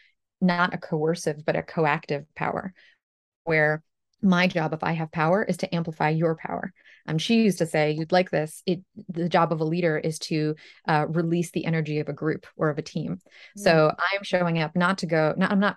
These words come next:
Speaker 1: not as a servant leader where I'm like, "Oh, y-, it's, it's your job and I'm here to support you," but actually as, through my power, I'm amplifying your power, and through your power, you're amplifying my power. And I actually think that, um, women are more socialized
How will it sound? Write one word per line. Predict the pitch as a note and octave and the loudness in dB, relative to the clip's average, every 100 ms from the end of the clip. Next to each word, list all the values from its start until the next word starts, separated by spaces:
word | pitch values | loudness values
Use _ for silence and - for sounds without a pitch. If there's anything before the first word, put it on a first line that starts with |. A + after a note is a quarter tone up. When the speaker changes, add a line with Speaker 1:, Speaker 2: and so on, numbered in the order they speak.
| - | 0
Speaker 1:
not | F#3+ F3 | 0 0
as | D#3 | -2
a | D#3 | -4
servant | - C4 C4+ E3 | 0 0 0 -4
leader | D3 C#3+ D3 | -6 -6 -4
where | D#3 | -2
I'm | D#3 | -2
like, | D#3 D#3 | -2 0
"Oh, | B3+ | 0
y-, | G#3 G3 | 2 -2
it's, | A3 - | -4 -4
it's | G#3+ G3+ | -6 -2
your | B3+ B3+ B3 | 0 2 4
job | G#3+ G3 | 4 2
and | F3+ | 0
I'm | |
here | F3+ E3+ | 0 -2
to | |
support | D#3+ E3 C#4 G#3+ | -6 -4 -2 -2
you," | D#3 | 0
but | E3 | 0
actually | F3 - D#3+ | 0 -2 -4
as, | - D#3 D#3 - _ _ _ _ _ - - | -2 -2 -4 -10 _ _ _ _ _ -20 -4
through | F#3+ A3 | 4 4
my | F#3+ F3+ | 4 2
power, | F#3 E3+ D#3+ D3+ | 4 4 2 -2
I'm | D#3+ - | -4 -4
amplifying | D#3 E3 D#3+ D#3 | -6 -4 -2 -2
your | D#3 | -2
power, | D#3+ D3 D3 - | -2 -2 0 -2
and | E3 | -2
through | F3 E3+ | 0 2
your | E3 | 0
power, | E3 D#3 D3+ | 2 0 0
you're | D3+ D3+ | 0 0
amplifying | D3+ D#3+ D#3 D3+ | -2 -4 -6 -4
my | D3+ D#3 | -4 -4
power. | D#3 D3+ D3 - - - - - | -2 -2 -2 -4 -6 -16 -8 2
And | |
I | G3+ | 4
actually | G#3 - G3+ | 4 4 0
think | F#3+ F3 - | 2 -2 0
that, | D#3+ D3+ - _ _ - | 2 2 -2 _ _ -4
um, | E3+ D3+ D#3 F3+ - _ _ _ _ | -2 -2 -4 -8 -12 _ _ _ _
women | F#3+ G#3 G3+ F3+ F3 - _ _ _ - | 2 4 4 4 0 -4 _ _ _ 0
are | F3+ | 2
more | F#3 E3+ | 2 0
socialized | - G#3 G#3 F#3+ D3+ | 2 4 4 0 -4